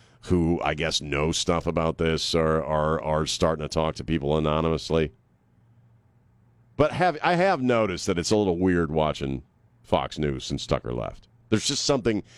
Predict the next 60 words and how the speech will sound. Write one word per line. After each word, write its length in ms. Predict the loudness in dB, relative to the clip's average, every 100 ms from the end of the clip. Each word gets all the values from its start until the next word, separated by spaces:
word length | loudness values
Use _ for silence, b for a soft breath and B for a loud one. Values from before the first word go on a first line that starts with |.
| B B
that 120 | -2 -2
feels 540 | 0 2 2 0 -4
really 560 | -2 2 4 4 4 4
awkward. 360 | 4 2 0 -2
Like, 180 | -2 B B
you 80 | 2
know 80 | 2
what 60 | 2
I 40 |
mean? 180 | 2 0
Like 140 | 0
something 300 | 0 0 -2 -8 B B
i-, 40 | -4
in, 280 | 0 -2
in 160 | 0 0
a 40 |
family 440 | 0 2 2 2 2
get-together 440 | 0 2 2 2
when 140 | 0 0
somebody 280 | 0 2
gets 160 | 0 0
drunk 280 | 2 2 2
and 80 | 0
something 220 | 2 2
really 200 | 2 2
embarrassing 560 | 0 -2 0 0 0
happens. 720 | 0 0 0 0 0 -2 -6 -14 _ 0
You 100 | 2
know 60 | 4
what 80 |
I 40 | 2
mean? 180 | 2 0
Everybody 280 | 2 2
else 180 | 0 0
is 80 | -2
kinda 180 | 0 0
like, 140 | 0
or 140 | 0 0
somebody 240 | 0 0
gets 220 | 0 0
into 100 | 0 0
an 80 |
argument, 540 | 0 0 2 2 2 2
you 80 | 2
know 60 |
what 60 | 2
I 40 |
mean? 200 | 2 0 B B B
And 100 | 0
everybody 360 | 2 2 2
else 220 | 2 0 -2
is 80 |
kinda 200 | -2 0
like, 220 | 2 0 -2
"Yeah, 560 | -4 -2 -2 -2 0 0
what 600 | 0 0 -4 -4 -2 0
do 100 | 0
we 100 | 0
do 160 | 2
now?" 360 | 2 2 0